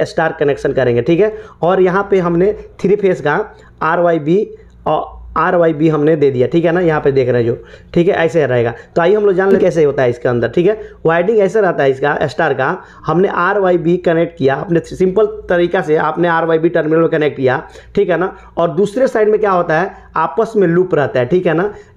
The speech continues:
Star कनेक्शन में ऐसे रहता है, ये sort कर दिया जाता है दूसरे side, एक सिरा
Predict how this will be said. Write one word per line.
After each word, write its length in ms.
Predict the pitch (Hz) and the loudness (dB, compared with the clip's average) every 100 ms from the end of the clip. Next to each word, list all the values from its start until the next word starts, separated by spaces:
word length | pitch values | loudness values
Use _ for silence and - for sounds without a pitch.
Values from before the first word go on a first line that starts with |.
| 165 | -4
Star 300 | 160 170 170 | -2 -2 -2
कनेक्शन 360 | 180 165 165 | -2 -2 0
में 120 | 190 160 | 0 0
ऐसे 160 | 170 | 0
रहता 280 | 143 123 123 | 0 0 -4
है, 140 | 113 - - 165 | -6 -10 -8 0
ये 160 | 185 | 0
sort 280 | 190 185 190 | 0 -2 -2
कर 140 | 180 170 | -2 0
दिया 180 | 170 | 0
जाता 120 | 160 160 | 0 -2
है 100 | 147 | -2
दूसरे 260 | 160 190 | -4 -2
side, 240 | 185 165 165 | 0 0 2
एक 200 | 190 190 | 0 0
सिरा 340 | - 175 - | -2 0 -2